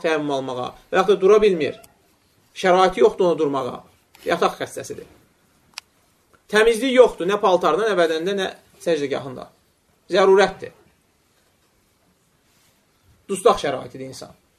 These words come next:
Olur ki, digər şərtlərin üzərindən xətt çəkilsin müəyyən zəruri hallarda. Lakin niyyətin üzərinə heç vaxt xətt çəkilmir. Əgər niyyət batildirsə, digər şərtlər var, yoxsa yoxdur, onun fərqi yoxdur.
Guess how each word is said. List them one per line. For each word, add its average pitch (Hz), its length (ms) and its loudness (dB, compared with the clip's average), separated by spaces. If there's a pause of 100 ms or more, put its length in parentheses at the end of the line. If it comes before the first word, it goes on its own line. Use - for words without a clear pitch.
(600)
Olur 262 300 6
ki, 220 160 -4
digər 214 320 0
şərtlərin 180 560 -4
üzərindən 180 460 -4
xətt 180 240 -8
çəkilsin 135 440 -10 (680)
müəyyən 165 340 0
zəruri 151 340 0
hallarda. 127 460 -8 (760)
Lakin 226 380 4
niyyətin 240 420 4
üzərinə 208 260 2
heç 214 100 -2
vaxt 185 180 -4
xətt 180 140 -4
çəkilmir. - 380 -10 (1200)
Əgər 196 220 4
niyyət 277 380 4
batildirsə, 254 580 2 (180)
digər 262 300 2
şərtlər 196 400 2
var, 226 340 6
yoxsa 214 260 4
yoxdur, 202 200 -4
onun 202 80 -10
fərqi 147 320 -4
yoxdur. - 280 -10